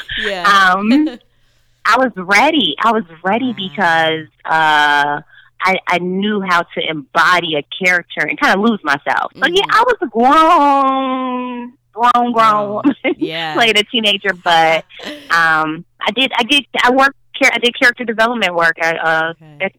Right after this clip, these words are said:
Speaker 2: you know, theater school.
Speaker 1: Yeah. So you, like you said, you were ready for that. So what was it like, like, just when you find, like, booked that first series regular role? I mean, 'cause I can under-, I, you know, just from talking to other actors
Speaker 2: Mm-hmm.
Speaker 1: and stuff, it's like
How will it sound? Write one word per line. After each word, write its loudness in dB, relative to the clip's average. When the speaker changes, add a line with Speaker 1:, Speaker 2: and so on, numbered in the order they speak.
Speaker 2:
you -8
know, 0
theater 0
school. -8
Speaker 1:
Yeah. -14
So -12
you, -10
like -12
you -18
said, -14
you -14
were -12
ready -14
for -20
that. -16
So -16
what -16
was -16
it -18
like, -14
like, -16
just -14
when -12
you -14
find, -14
like, -14
booked -16
that -10
first -16
series -18
regular -14
role? -10
I -14
mean, -16
'cause -18
I -10
can -18
under-, -16
I, -12
you -18
know, -8
just -14
from -10
talking -12
to -14
other -12
actors -16
Speaker 2:
Mm-hmm. -16
Speaker 1:
and -20
stuff, -20
it's -20
like -16